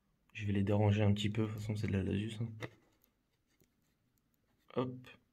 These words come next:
Tu veux pas venir dire bonjour ? Enfin voilà quoi, tout ça pour vous dire que, bah, du coup je vais pas les garder.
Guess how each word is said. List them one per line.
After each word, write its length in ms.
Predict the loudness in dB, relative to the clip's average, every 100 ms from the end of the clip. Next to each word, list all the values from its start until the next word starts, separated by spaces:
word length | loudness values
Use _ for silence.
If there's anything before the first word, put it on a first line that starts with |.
| _ _ _ _ _ _ _ _ _ _ _ _ _ _ _ _ _ _ _ _ _ _ -20 -20 -20 _ _ _ _ _ _ _ _ _
Tu 160 | -12 -8
veux 80 | -4
pas 100 | -2
venir 200 | 0 -2
dire 120 | -2
bonjour ? 400 | -2 -4 -6 -10 -12 _ _ 2
Enfin 140 | 6
voilà 240 | 8 8
quoi, 200 | 8 4
tout 200 | 4 -2
ça 120 | 4 4
pour 220 | 4 2
vous 140 | 2
dire 300 | 4 2 2
que, 520 | 4 6 8 8 8
bah, 140 | 6 4
du 120 | 2
coup 140 | 0
je 160 | 0 2
vais 280 | 4 4 2
pas 200 | 4 4
les 120 | 6
garder. 500 | 6 6 6 2